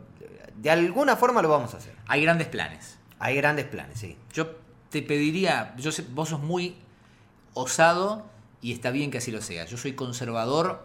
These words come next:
Speaker 2: por definición,
Speaker 1: No estoy diciendo
Speaker 2: por genética y por la
Speaker 1: qué,
Speaker 2: edad.
Speaker 1: qué vamos a hacer.
Speaker 2: Pero hay grandes planes, ojalá puedan cumplirse.
Speaker 1: Yo creo que sí. Yo creo que sí. Lo, digamos,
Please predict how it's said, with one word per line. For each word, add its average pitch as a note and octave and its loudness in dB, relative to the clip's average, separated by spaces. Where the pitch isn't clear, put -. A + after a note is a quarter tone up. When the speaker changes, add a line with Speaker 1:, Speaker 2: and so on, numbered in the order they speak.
Speaker 2:
por A#2 -8
definición, A#2 -4
Speaker 1:
No B2+ -4
estoy A3+ 4
diciendo D#3 0
Speaker 2:
por C3 2
genética F3+ 0
y D#3+ 2
por C#3 -2
la B2 0
Speaker 1:
qué, A#2 2
Speaker 2:
edad. G2+ 0
Speaker 1:
qué F3 2
vamos F3 4
a C3+ -2
hacer. F#2+ -6
Speaker 2:
Pero C3 2
hay D3 2
grandes F#3+ 2
planes, F#3 0
ojalá D3 0
puedan C3 0
cumplirse. E2 -12
Speaker 1:
Yo A2+ -6
creo E3 4
que C3+ -2
sí. B2 -4
Yo E2 -18
creo A#2+ -4
que C3+ -2
sí. D#3+ -2
Lo, G#2+ -6
digamos, A2+ -6